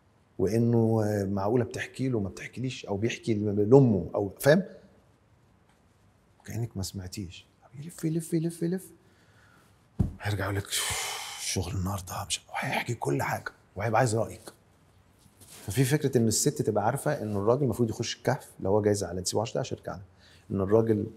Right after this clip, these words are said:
عارف إن الست دي عايزة دلوقتي طبطبة عشان بعد كده ما يلبسش قبعة الحكيم. زي الست ما هو الراجل جنبه في العربية فتايهين في حتة مقطوعة،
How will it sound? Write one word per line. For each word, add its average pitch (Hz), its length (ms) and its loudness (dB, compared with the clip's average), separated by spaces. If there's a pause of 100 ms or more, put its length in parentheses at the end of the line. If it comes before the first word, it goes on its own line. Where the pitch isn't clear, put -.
(100)
عارف 104 260 -6
إن 98 100 -4
الست - 320 -6
دي 107 120 0
عايزة 101 240 0
دلوقتي 110 300 0
طبطبة 127 360 -2
عشان 110 340 -2
بعد 92 220 -4
كده 113 320 -6
ما 104 100 -4
يلبسش 95 320 -6
قبعة 95 360 -4
الحكيم. - 380 -10 (580)
زي - 100 -8
الست - 340 -4
ما 104 60 0
هو 101 100 2
الراجل 104 420 2
جنبه 107 220 4
في - 80 -4
العربية 95 420 2
فتايهين 107 420 -2
في - 100 -10
حتة - 260 -4
مقطوعة، - 420 -6